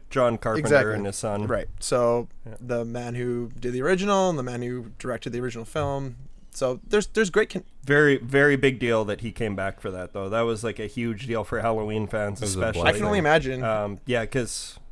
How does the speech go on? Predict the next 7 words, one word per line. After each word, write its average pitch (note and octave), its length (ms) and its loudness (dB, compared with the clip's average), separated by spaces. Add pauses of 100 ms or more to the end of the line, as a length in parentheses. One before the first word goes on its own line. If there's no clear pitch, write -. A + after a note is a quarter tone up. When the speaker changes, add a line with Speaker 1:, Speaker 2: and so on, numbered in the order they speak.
(640)
Speaker 1:
he, D3 300 0
he's C#3 200 0
notoriously B2 580 2
just A2+ 200 -6
tried A2 220 0
keeping A2+ 260 -4
himself G2 460 -4